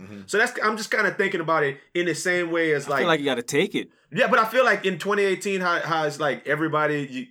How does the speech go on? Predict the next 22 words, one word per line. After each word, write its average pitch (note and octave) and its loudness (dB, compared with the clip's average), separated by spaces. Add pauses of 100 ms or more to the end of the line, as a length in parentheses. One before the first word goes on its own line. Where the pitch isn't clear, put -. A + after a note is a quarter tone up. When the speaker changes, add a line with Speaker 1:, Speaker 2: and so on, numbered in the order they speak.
Speaker 2:
like A#2+ -2
we D3 -2
just D#3+ -6
talked F3+ -2
about E3+ -2
with D#3 -6
Kevin D#3+ -4
Hart, E3+ -4 (220)
they C#3 2
gonna D3+ 0
find D#3+ -2
something D3 -4
on C#3 -2
everybody, B2+ 0
so B2 -6
Speaker 1:
Mm-hmm. A#2 -6
Speaker 2:
maybe D3 -2
they E3 -2
finding E3 -2
something D3+ -6
on D3+ -4
him. C3+ -4